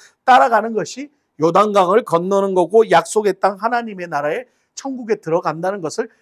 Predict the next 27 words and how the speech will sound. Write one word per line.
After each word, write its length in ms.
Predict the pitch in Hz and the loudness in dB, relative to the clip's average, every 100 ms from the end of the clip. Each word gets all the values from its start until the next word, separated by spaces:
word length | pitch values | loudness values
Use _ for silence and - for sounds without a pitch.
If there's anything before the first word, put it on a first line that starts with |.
| _ 170 | _ 0
영적 400 | 214 226 214 185 | 0 0 -4 -2
의미로 380 | 165 151 175 _ | -6 -4 -8 _
보여주는 500 | 156 175 190 135 143 | -2 0 0 -4 -8
게 80 | 196 | -4
바로 200 | 147 175 | -4 -6
이 200 | 240 170 | -14 -10
여호수아서라는 800 | 139 151 165 196 156 - 131 127 | -8 -8 -4 -4 -6 -14 -20 -20
거예요. 400 | _ _ _ _ 160 _ _ _ _ _ _ _ _ _ - | _ _ _ _ _ _ _ _ _ _ _ _ _ _ -2
얼마나 280 | 233 330 | 2 4
이게 240 | 285 208 226 | 2 0 -4
지금 380 | 220 226 196 - _ _ _ _ _ | -4 -4 -6 -8 _ _ _ _ _
놀라운 520 | 175 240 339 330 214 | 2 6 6 4 0
일이에요. 200 | 151 156 | -4 -6
이게 160 | 240 294 | -6 -6
지금 300 | 262 285 190 _ _ _ | -6 -8 -8 _ _ _
어떻게 280 | 262 294 349 | 2 2 2
보면 360 | 302 269 277 - | 4 4 2 0
패러다임이 540 | 320 381 392 311 277 | 4 6 6 4 2
완전 360 | 202 220 349 359 | 0 0 0 -4
바뀌는 480 | - 262 294 285 240 | -4 -2 0 0 0
순간인 440 | 202 175 190 170 | -6 -4 -4 -4
거예요, 180 | 127 123 | -20 -20
지금. 280 | 123 123 - _ _ | -20 -20 -20 _ _
그리고 240 | - 311 285 | 2 4 6
나서 480 | 214 214 185 113 _ _ _ _ _ _ _ | 6 6 2 2 _ _ _ _ _ _ _
요단강을 440 | 175 247 269 269 247 | 2 2 6 4 4
건너자마자 840 | 190 226 285 269 240 180 196 | 0 2 4 4 4 4 4